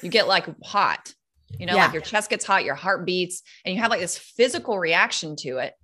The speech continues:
Speaker 1: And that to me has always been a sign, like, this person, 'cause I don't hear it audibly. I don't hear, like,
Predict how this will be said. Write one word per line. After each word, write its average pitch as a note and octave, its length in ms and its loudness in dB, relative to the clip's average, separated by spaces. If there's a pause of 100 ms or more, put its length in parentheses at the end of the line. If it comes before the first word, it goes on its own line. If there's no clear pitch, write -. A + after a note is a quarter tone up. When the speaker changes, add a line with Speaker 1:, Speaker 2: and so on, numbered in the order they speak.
(560)
Speaker 1:
And F3+ 760 4 (600)
that G#3 420 2
to A#3+ 120 -4
me A3+ 260 2
has G3+ 160 0
always G#3+ 280 0
been G#3 140 -4
a E3+ 60 -6
sign, F3 260 0
like, D3 220 -2 (120)
this G#3+ 220 -2
person, E3+ 640 -6
'cause G3+ 120 -4
I F#3 100 4
don't A#3+ 160 0
hear G#3 200 0
it D3+ 140 -4
audibly. F3 520 -2
I F#3 100 0
don't F#3+ 160 -4
hear, F#3 200 -2
like, D3 260 -2